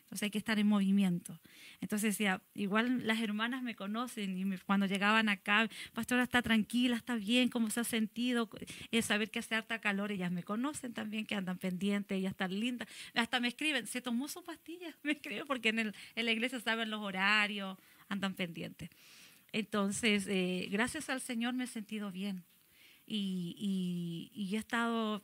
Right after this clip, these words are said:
eh, eh, me, no tuve ni un problema en el avión, todo bien, gracias al Señor, pero eso es una dependencia, es una dependencia. A mí cuando alguna hermana me, me, me llega, me cuenta su diagnóstico médico o le dice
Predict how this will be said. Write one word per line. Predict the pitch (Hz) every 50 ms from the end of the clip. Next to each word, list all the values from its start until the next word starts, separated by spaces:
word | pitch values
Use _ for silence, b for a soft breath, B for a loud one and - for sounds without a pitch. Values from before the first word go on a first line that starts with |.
| - -
eh, | - 202 196 190 185 185 180 175 - - 180 - - - 175 202 214
eh, | - - 196 185 170 165 160 160 160 165
me, | 175 185 202 196 - -
no | 214 208 208 220 233 233
tuve | - 262 247 247
ni | 247 285
un | 311
problema | - 269 240 220 214 208 196
en | 190
el | 185 175 175
avión, | 170 170 190 233 254 277 285 277 262 254 262 - _ _ - _
todo | 254 240 220 214 208
bien, | 208 233 233
gracias | 220 226 220 - - 202
al | 202
Señor, | - 220 214 214 214 214 208 - B B B B B B B
pero | - 226 233
eso | 214 -
es | 240 -
una | 254 254 247
dependencia, | 240 233 220 226 220 202 196 180 190 196 190 190 190 - - 180 180 180 - _ _ b b b b b b b
es | 214 214 -
una | 240 233 226
dependencia. | 226 226 220 220 214 202 196 202 202 196 - -
A | 208
mí | 214 240 -
cuando | 254 247 233 226
alguna | 220 214 233 233 226
hermana | 226 220 220 220 233 247 247
me, | 240 226 220 214 208 208 -
me, | 208 214 208 202 196 190
me | 190 196 202
llega, | 196 208 220 220 233 226 B B B B B B
me | - 226 226
cuenta | 226 262 269 247 294
su | 277 -
diagnóstico | 262 240 240 233 233 233 226 - 254 - - 220 202
médico | 190 208 233 254 254 247 226 214 - - 208 208 208 202 202 196
o | 208 208
le | 196 196
dice | 196 220 214 - 233 220 208